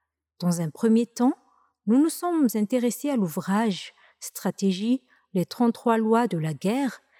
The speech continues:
qui parcourt plusieurs siècles d'histoire militaire et de stratégie applicable en dehors du champ de bataille,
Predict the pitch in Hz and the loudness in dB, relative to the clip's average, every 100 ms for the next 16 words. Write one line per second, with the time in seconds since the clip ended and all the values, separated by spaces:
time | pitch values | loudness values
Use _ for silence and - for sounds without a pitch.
0 | _ - 294 277 254 - 320 311 - - | _ -8 -2 0 0 0 2 2 0 -2
1 | 190 170 - - 285 294 226 156 143 165 | -2 -2 -6 -6 -4 -2 -2 -2 -4 -8
2 | - 220 196 185 175 185 - 247 262 254 | -4 -2 2 2 2 0 0 0 0 -2
3 | _ _ _ - 202 208 - - 247 247 | _ _ _ -2 0 0 -2 -6 -6 -4
4 | 196 214 202 - 220 - 269 233 170 - | -4 -2 -4 -4 -6 -2 -2 0 -2 -6
5 | - _ 196 185 180 170 233 240 196 156 | -16 _ 0 0 2 2 2 2 -2 -6
6 | 190 160 151 151 - 233 262 233 | -4 -4 -4 -8 -6 -2 0 0